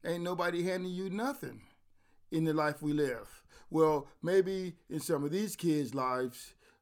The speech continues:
uh, some things may be handed, uh,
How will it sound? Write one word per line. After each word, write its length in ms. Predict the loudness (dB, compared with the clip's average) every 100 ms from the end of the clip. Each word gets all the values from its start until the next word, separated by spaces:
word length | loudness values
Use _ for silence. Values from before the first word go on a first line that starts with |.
| -8
uh, 340 | -4 0 -2 -2 -10 _ _ -20
some 300 | -8 -6 -2
things 300 | 0 0 0
may 180 | 0
be 160 | 0 -2
handed, 460 | -2 -2 -4 -6 -14 _ _ _ -8
uh, 320 | -4 -2 -4